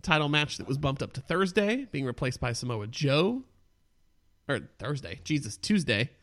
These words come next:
Forgot what day <laughs> SmackDown's on. Uh, being replaced by Samoa Joe on Friday, in Riyadh. Uh,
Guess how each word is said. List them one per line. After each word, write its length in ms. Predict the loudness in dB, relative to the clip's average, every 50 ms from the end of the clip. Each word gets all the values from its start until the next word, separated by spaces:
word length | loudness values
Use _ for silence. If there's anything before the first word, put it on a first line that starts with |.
| _ _ _ _ _
Forgot 220 | -4 -2 0 0
what 100 | 0 2
day 80 | 2 0
<laughs> 20 |
SmackDown's 680 | 0 0 -2 -2 -2 -2 -4 -4 -6 -6 -6 -4 -6 -4
on. 240 | -4 -2 -4 -4 -6 -10 -20 -20 -20 -20 -20 -20 -20 -20 -20 -20 _ _ _ -20 _ _ _ -6
Uh, 420 | -4 -4 -2 -2 -4 -4 -6 -8 -10 _ _ _ _ _ _ _ _ _ _ _ _ _ -4
being 160 | -2 0 0
replaced 300 | 0 0 2 0 0 2
by 120 | 0 0
Samoa 280 | 0 0 0 0 0 0
Joe 220 | 0 -2 -2 -2
on 80 | -4 -4
Friday, 480 | -2 2 2 4 4 4 4 2 0 -4 _ _ _ _ -20 _ _ _ _ _ _ -8 -6
in 60 | -4
Riyadh. 400 | -2 0 2 4 4 2 2 0 -4 -8 -20 -20 -20 -20 -20 _ -20 -20 -20 -20 -20 -20 -20 -20 _ _ _ _ _ _ -10
Uh, 240 | -6 -4 -2 -2